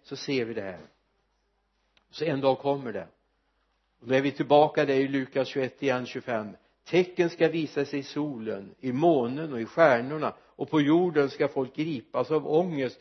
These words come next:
och stå rådlösa vid havets och bränningarnas dån." Människor ska ge upp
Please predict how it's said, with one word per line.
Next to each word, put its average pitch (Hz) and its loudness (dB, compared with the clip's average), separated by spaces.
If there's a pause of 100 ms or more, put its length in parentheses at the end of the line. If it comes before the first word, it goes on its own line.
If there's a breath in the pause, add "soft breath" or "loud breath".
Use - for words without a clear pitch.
(200 soft breath)
och 123 -10
stå 143 0
rådlösa 160 2
vid 151 -2
havets 127 6 (540)
och 127 2
bränningarnas 117 2
dån." 107 -4 (1120)
Människor 135 2
ska 196 -2
ge 180 4
upp 120 0